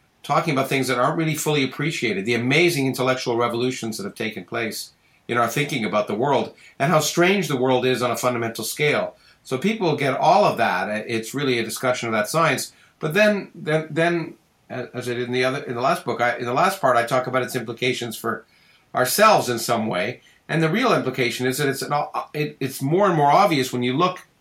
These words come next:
at that fundamental structure that it's an accident, that our existence is an accident, that there's no planning, that,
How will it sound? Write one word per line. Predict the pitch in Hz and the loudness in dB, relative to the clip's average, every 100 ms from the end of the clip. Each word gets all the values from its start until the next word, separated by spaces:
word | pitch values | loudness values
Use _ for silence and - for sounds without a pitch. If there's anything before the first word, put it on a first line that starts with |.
| _ _ _ _ _ _ - _ | _ _ _ _ _ _ -20 _
at | 120 123 | -8 -4
that | 123 117 | -2 -2
fundamental | 127 120 113 113 | -2 -2 -2 -4
structure | 110 113 104 135 | -4 -4 -2 -2
that | 131 131 | 0 0
it's | 131 135 | 0 0
an | 170 | 2
accident, | 202 202 107 90 - - _ _ _ _ | 2 0 -6 -8 -10 -18 _ _ _ _
that | 131 | 2
our | 139 143 | 4 4
existence | 117 156 175 139 117 | 2 0 0 -2 -2
is | 135 117 | -2 0
an | 127 | 0
accident, | 160 - 110 113 - | 0 0 -4 -6 -4
that | 117 | -4
there's | 123 123 | -4 -2
no | 135 | -4
planning, | - 139 139 110 95 | 0 0 2 0 -2
that, | 101 | -4